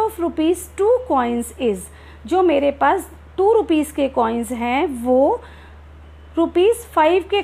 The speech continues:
कॉइन्स के थ्री टाइम्स हैं। ओके, तो सबसे पहले हम अज्यूम करेंगे let number of coins of rupees five is X,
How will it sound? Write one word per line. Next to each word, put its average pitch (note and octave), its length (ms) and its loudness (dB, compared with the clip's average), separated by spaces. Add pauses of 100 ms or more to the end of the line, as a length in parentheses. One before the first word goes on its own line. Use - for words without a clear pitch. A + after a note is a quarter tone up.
कॉइन्स B3 480 0
के G4 180 0 (120)
थ्री G#4 200 4
टाइम्स G3 400 -2
हैं। F3 160 -12 (440)
ओके, F4 300 -2 (520)
तो A4+ 200 2
सबसे F#4+ 380 -2
पहले F#4+ 240 2
हम E4 280 0
अज्यूम D#4 340 2
करेंगे B3 480 0 (160)
let B3 420 0 (1160)
number C4+ 440 2 (220)
of A#3+ 440 0 (1700)
coins C#4 600 2 (200)
of B3+ 580 2
rupees C4+ 560 -2 (280)
five G#3+ 300 0 (280)
is C#4+ 100 -4 (140)
X, - 260 -8